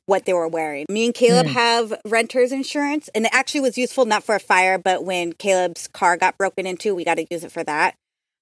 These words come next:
Speaker 1: Um, but kind of have an idea of what you have. For me, it's like, what's the most expensive things? The bed, things like that. Things that you probably don't think about, like a bed. Like, "Oh yeah, mattresses aren't cheap." Well, they can be,
Speaker 2: Yeah.
Speaker 1: but good
Speaker 2: I know.
Speaker 1: mattresses aren't cheap. So, uh,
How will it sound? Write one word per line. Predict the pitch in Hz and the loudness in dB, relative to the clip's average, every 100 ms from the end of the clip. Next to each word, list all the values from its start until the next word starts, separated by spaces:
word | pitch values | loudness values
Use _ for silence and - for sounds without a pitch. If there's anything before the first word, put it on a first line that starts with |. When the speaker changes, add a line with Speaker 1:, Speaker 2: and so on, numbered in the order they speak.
| - | -2
Speaker 1:
Um, | 170 165 165 _ _ | 0 0 -4 _ _
but | 196 190 - | 2 2 2
kind | 302 | 2
of | 339 | 4
have | 311 294 | 4 4
an | |
idea | 247 208 196 202 196 | 4 2 2 2 2
of | 180 | 0
what | 202 | -4
you | 202 | -4
have. | 170 180 180 | 0 2 2
For | - 294 | 2 4
me, | 294 320 | 4 4
it's | 254 | 2
like, | 254 196 | 0 0
what's | 180 233 - | 2 2 2
the | 240 | 0
most | 214 202 | 0 -2
expensive | - - 190 165 165 | -4 -6 -6 -6 -8
things? | - 143 135 - - | -6 -6 -8 -8 -4
The | |
bed, | - 180 175 175 175 - _ - | 2 4 6 4 0 -8 _ -4
things | 185 170 | -4 -2
like | 170 - | -6 -2
that. | 170 165 160 - | -2 0 0 2
Things | 254 | 2
that | 247 | 2
you | 220 | 2
probably | 214 196 | 2 0
don't | 175 | -2
think | 190 165 - | -4 -4 -6
about, | 156 | -6
like | - 170 | -6 -8
a | 165 | -6
bed. | 160 160 165 - | -6 -6 -8 -12
Like, | 196 | -8
"Oh | 233 | -4
yeah, | 254 202 | -2 -2
mattresses | 185 - 247 254 240 | -4 -8 -4 -2 -2
aren't | 214 - | -4 -6
cheap." | 262 190 - - - | -4 -4 -6 -20 -10
Well, | 160 - | -10 -8
they | 165 - | -12 -10
can | 151 | -12
be, | 147 156 | -8 -8
Speaker 2:
Yeah. | 147 | -8
Speaker 1:
but | - - | -8 2
good | 285 | 4
Speaker 2:
I | 285 | 6
know. | |
Speaker 1:
mattresses | - 339 415 - 220 - | 4 2 0 -2 -4 -4
aren't | 208 190 - | -6 -6 -8
cheap. | - 190 - _ _ _ _ _ _ _ _ | -12 -12 -14 _ _ _ _ _ _ _ _
So, | - 262 254 240 240 233 _ _ _ _ _ _ _ _ _ - _ | 0 4 6 6 4 2 _ _ _ _ _ _ _ _ _ -18 _
uh, | 214 202 196 190 190 190 190 185 185 | -6 -4 -4 -4 -4 -6 -6 -8 -10